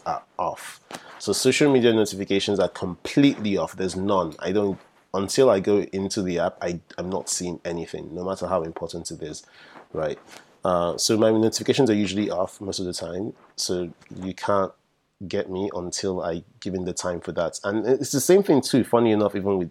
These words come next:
emails, because I find that some people are addicted to emails, which is, I find strange <laughs> because I, I avoid my emails,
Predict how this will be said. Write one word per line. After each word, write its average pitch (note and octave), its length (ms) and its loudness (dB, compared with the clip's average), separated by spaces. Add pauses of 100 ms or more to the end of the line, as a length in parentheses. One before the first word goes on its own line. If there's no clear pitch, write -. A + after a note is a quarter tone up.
emails, A#2+ 580 -4 (120)
because G#2+ 300 -6
I G#2+ 100 4
find C#3 280 4
that A#2+ 60 6
some G#2 120 0
people A#2+ 220 2
are F#2+ 120 2
addicted F#2 340 -4
to G2 80 -6
emails, F2+ 360 -6
which A2+ 160 -4
is, - 220 -8 (320)
I F#2+ 80 -8
find G#2 200 -2
strange - 460 -4
<laughs> - 20 -16
because - 360 2 (320)
I, A3 280 8 (200)
I D3 100 10
avoid D#3 400 10
my D3+ 160 10
emails, C#3 640 6